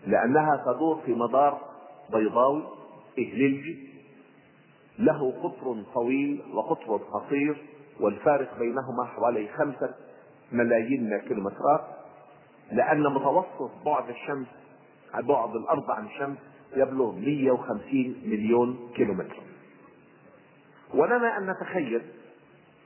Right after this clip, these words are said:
لو كانت الأرض أقرب قليلا من، من الشمس لأحرقتنا أشعة الشمس، ولو كانت أبعد قليلا من الشمس لتجمدت الكائنات الحية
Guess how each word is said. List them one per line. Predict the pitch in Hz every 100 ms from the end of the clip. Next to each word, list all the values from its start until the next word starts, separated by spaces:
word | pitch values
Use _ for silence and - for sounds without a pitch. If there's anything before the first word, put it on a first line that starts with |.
| _ _ _ -
لو | 131 143
كانت | 220 214 196
الأرض | 190 214 196 156
أقرب | - 214 - 156 - 147
قليلا | 147 165 135
من، | 127 120 127 -
من | 131 143
الشمس | 139 - 131 87 - - - - - - - 117
لأحرقتنا | 120 113 - 139 135 180 - 160 165 165 170 -
أشعة | 131 151 123 117
الشمس، | - 107 - - - - - _ _ _ _ _ _ _ - -
ولو | 139 151
كانت | 147 220 208 -
أبعد | - 151 160 196 165
قليلا | - 151 165 110 80 - - - - _ -
من | 139
الشمس | 147 - 170 175 170 - - - -
لتجمدت | 120 127 135 127 156 151 156 151 143
الكائنات | - - 120 110 123 135
الحية | 120 - 127 117